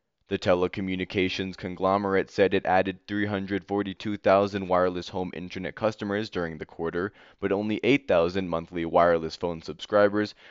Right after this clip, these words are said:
which was well short of analysts' estimates of thirty-eight thousand five hundred.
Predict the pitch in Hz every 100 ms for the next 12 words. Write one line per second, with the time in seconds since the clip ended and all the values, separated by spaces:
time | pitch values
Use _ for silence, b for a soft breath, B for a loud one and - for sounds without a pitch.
0 | B 104 - 110 98 101 104 - 113 113
1 | 113 73 76 78 76 - - 101 - 104
2 | 110 - 104 101 95 95 104 - 78 82
3 | 90 90 78 90 101 82 78 -